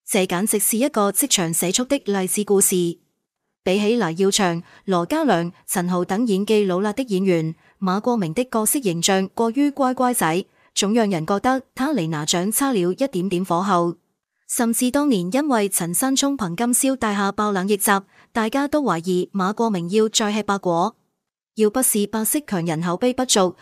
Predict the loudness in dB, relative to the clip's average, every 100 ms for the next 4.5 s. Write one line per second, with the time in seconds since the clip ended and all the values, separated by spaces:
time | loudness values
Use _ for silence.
0 | -6 -2 0 0 0 0 0 -2 -2 -2
1 | -2 -2 0 0 -2 -4 _ _ -4 -4
2 | 0 0 0 -2 -2 0 0 0 0 -2
3 | 0 -2 0 -2 2 2 0 -4 _ -2
4 | 0 2 0 2 0